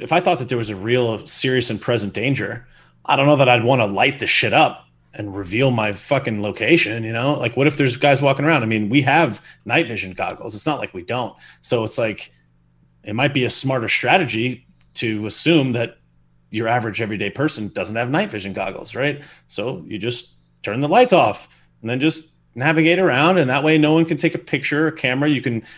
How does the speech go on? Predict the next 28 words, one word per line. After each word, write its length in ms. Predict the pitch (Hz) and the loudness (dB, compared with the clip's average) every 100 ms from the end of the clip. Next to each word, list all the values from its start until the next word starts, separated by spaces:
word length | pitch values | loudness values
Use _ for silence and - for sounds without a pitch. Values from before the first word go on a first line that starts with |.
| - | -2
make 200 | 127 147 | 0 4
movements 400 | 147 147 147 151 | 4 6 4 2
at 80 | 165 | 0
night 280 | 131 127 147 | 0 -2 -2
and 160 | 120 104 | -4 -6
patrol 340 | 120 127 131 | -4 0 2
the 80 | 156 | 2
grounds, 420 | 120 113 131 143 | 0 0 -2 -2
and 120 | 113 - - - | -4 -8 -18 -6
your 140 | 120 120 | -2 -2
v-, 280 | 104 110 - | -4 -10 -2
average 380 | 117 135 147 127 | 2 4 2 2
everyday 420 | 123 135 127 123 | 0 0 2 2
American 720 | 123 117 127 131 127 131 120 - - | 2 2 0 0 -2 -4 -8 -14 -10
insurrectionist, 840 | 131 139 131 117 151 - 120 139 | -6 -4 -2 -2 -2 -2 -4 -2
or 40 | 113 | -2
whatever 180 | 120 | 0
you 80 | 139 | 2
wanna 180 | 131 107 | 2 0
call 280 | - 131 107 | -2 0 0
it, 180 | 120 - - _ _ | -2 -8 -20 _ _
probably 320 | - 135 156 143 | -2 2 4 4
doesn't 220 | 139 143 | 2 2
have 260 | 151 139 - _ _ _ - | 0 -2 -12 _ _ _ -2
N 120 | 165 | 2
V 100 | 185 | 4
Gs, 300 | 165 214 175 | 4 4 6
and, 140 | 139 | 4